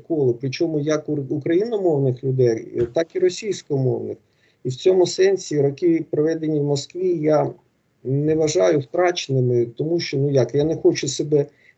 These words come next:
порівнювати з видатними постатями, але ми бачимо, що, е, в українській, в українстві, е, досить багато людей, українців, е,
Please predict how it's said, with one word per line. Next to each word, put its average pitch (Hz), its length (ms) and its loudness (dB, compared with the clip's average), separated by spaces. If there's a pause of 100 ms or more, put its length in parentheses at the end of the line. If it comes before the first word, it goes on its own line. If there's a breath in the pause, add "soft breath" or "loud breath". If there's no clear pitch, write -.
(100)
порівнювати 151 760 0
з 127 80 -4
видатними 147 540 -4
постатями, 131 880 -4
але 156 220 0
ми 196 140 0
бачимо, 190 520 -4
що, 151 320 0 (500 soft breath)
е, 147 340 4
в 139 220 2
українській, 185 920 0 (1600 soft breath)
в 131 100 2
українстві, 180 840 0 (400)
е, 127 260 2 (320)
досить 185 320 -2
багато 190 640 -4
людей, 165 440 -4
українців, 156 840 -4
е, 135 40 -4